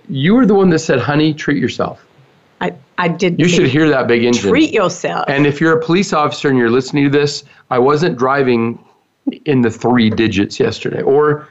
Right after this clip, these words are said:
Speaker 1: Michelle wasn't driving.
Speaker 2: That wasn't me.
Speaker 1: A hundred
Speaker 2: It's not my
Speaker 1: miles,
Speaker 2: car.
Speaker 1: hundred mile an hour on a little twisty, curvy country road.
Speaker 2: It was. I was only on the straightaway.
Speaker 1: That's right.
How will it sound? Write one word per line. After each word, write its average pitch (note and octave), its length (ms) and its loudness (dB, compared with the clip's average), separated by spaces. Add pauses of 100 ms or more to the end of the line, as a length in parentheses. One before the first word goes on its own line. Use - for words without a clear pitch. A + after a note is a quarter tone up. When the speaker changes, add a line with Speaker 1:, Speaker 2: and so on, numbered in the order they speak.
(160)
Speaker 1:
Michelle C3+ 640 0
wasn't C#3+ 340 0
driving. C#3+ 680 0
Speaker 2:
That D4+ 180 -2
wasn't A#3 260 -2
me. G#3 400 2 (340)
Speaker 1:
A - 40 -10
hundred - 240 -2
Speaker 2:
It's C3+ 40 2
not C3 160 2
my C3 80 0
Speaker 1:
miles, - 120 -2
Speaker 2:
car. G3+ 180 0
Speaker 1:
hundred E3 200 2
mile C#3 240 0
an B2 40 -2
hour B2 220 0
on A#2 60 0
a - 20 0
little A#2 360 -4
twisty, B2+ 340 -4
curvy A2 380 -2
country G#2+ 280 0
road. G2+ 240 2
Speaker 2:
It B3+ 80 -2
was. E4+ 340 0
I - 140 0
was F4 180 2
only F4+ 240 2
on F#4 100 2
the F#4 80 2
straightaway. G#3+ 760 -2
Speaker 1:
That's B2 240 -2
right. G#2 160 -4